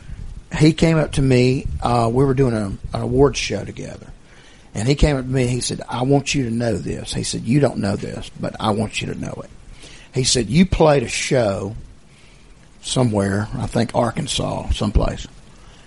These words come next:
He said, "And I was standing on the front row in front of the stage,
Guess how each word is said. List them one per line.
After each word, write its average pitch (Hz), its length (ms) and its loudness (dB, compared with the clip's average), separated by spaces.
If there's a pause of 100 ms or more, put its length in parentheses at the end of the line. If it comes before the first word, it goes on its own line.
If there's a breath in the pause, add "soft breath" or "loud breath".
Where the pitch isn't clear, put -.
He 131 120 6
said, 110 340 4
"And - 160 -6 (120)
I 160 240 4
was 131 280 2 (680)
standing 156 720 2 (280)
on 127 220 0
the 101 80 -6
front 190 400 2
row 110 540 2
in 110 140 -8
front 135 260 -4
of 131 60 -2
the 120 60 -6
stage, - 540 -4